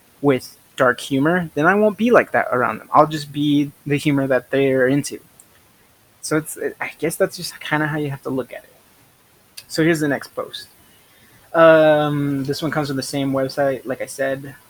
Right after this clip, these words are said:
uh, New York Post dot com. It reads, "Stoner dad gets prison for four, uh, year old son's shooting death." A Pennsylvania dad was sentenced for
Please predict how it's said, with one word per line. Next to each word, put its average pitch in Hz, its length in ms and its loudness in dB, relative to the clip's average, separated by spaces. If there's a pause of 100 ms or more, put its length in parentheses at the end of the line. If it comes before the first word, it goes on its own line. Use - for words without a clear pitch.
(200)
uh, - 380 -6 (480)
New 143 120 0
York 135 200 0
Post 131 240 -4
dot 107 140 -4
com. 151 280 -2 (600)
It 156 160 0
reads, 147 300 0
"Stoner 180 340 2
dad 156 300 4
gets - 320 0 (580)
prison 160 520 4
for 139 180 -8
four, 160 600 -2 (260)
uh, 135 540 2
year 135 180 0
old 123 160 -4
son's 127 500 -6
shooting 123 500 -4 (160)
death." - 400 -6 (2250)
A 160 40 -6
Pennsylvania 190 580 2
dad 139 340 2
was 135 140 -2
sentenced 139 460 -4
for 127 300 0